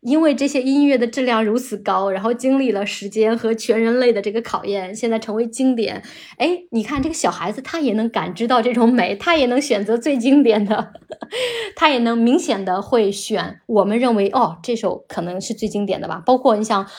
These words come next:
我们喜欢的一些摇滚乐队呀，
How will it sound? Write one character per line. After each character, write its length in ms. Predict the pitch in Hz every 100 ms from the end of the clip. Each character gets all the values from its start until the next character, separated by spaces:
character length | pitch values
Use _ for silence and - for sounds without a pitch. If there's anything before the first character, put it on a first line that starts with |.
| - _
我 160 | 196 190
们 160 | 202
喜 160 | 220 190
欢 160 | 208
的 100 | 214
一 80 | 208
些 540 | 202 196 202 196 196 190
摇 160 | 185
滚 160 | 196 185
乐 120 | 196
队 220 | 202 196
呀， 340 | 185 175 175